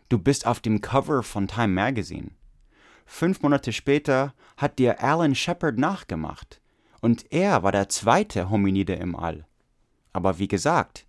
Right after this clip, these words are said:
zweiter ist eben zweiter. Für siebzehn Jahre lebst du in D C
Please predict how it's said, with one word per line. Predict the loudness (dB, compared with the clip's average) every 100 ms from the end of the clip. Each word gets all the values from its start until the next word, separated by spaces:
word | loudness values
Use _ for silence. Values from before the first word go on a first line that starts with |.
| _
zweiter | -10 -4 -4 -4 -6
ist | -6 -6
eben | -8 -8
zweiter. | -10 -8 -8 -8 -14 -18 _ _ _ _ _ _ _ _ _
Für | -2
siebzehn | 2 2 2 2
Jahre | 4 2 2
lebst | 0 0 -2 -4
du |
in | -4 -2
D | -4
C | -4 -2 -2